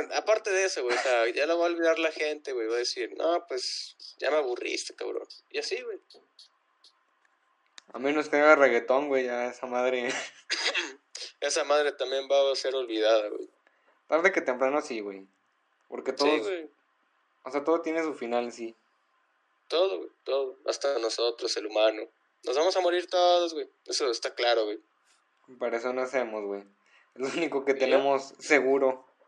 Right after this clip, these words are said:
Speaker 1: Es la muerte, güey, ya.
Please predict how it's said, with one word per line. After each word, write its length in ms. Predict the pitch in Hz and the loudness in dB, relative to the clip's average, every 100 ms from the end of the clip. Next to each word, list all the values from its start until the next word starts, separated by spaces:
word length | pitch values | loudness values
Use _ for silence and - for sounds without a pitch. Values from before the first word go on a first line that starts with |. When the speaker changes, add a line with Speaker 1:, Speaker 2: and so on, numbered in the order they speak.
| _ _ _ _ _ _ _ _ _ _ _ _ _ _ | _ _ _ _ _ _ _ _ _ _ _ _ _ _
Speaker 1:
Es 180 | - 123 | -6 -2
la 80 | 117 | 0
muerte, 320 | 107 117 - 135 | 2 2 0 -6
güey, 200 | 117 | -6
ya. 80 | 120 | -6